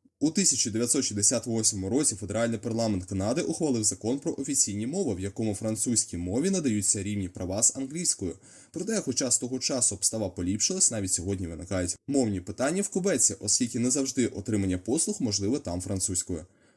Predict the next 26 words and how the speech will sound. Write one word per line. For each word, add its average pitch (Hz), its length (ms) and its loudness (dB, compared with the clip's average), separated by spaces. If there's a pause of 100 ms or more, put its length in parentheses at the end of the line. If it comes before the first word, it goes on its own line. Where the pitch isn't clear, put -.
Існує 101 440 2
невелика 101 400 0
частка 98 300 -2
канадців, 95 560 0
які 110 260 -2
знають 95 360 0
французьку, - 600 -2
однак 101 440 -4
сорок 117 280 0
відсотків 98 380 -4
кубекців 120 480 -2
знають 98 460 -4
англійську. 92 600 -4 (520)
Вже 127 180 0
згадані 143 340 0
мовні 110 260 0
питання 131 400 -2
підштовхують 120 540 -2
Квебеку, 104 600 -2
а 110 80 -2
саме 139 240 2
так 135 220 -4
звучать 104 380 -4
квебекці 107 460 0
по-французьки, 95 840 -2 (300)
домовитися 175 760 2